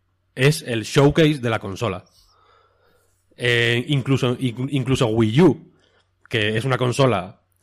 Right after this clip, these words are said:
fallida hasta el punto de que la propia Nintendo la está intentando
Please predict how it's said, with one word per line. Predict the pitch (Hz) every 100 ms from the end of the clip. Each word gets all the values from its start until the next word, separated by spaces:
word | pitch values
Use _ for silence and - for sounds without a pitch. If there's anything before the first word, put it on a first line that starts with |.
| _
fallida | - - 120 117 147 117 98 123 _ -
hasta | 117 - 113
el | 107
punto | 139 143 110 90
de | 101
que | 110 104 104
la | 104
propia | 117 123 131
Nintendo | 123 113 135 117 90 92 _ _ _ _ _ _
la | 110 110
está | - 127
intentando | 135 135 123 135 110 95 92 _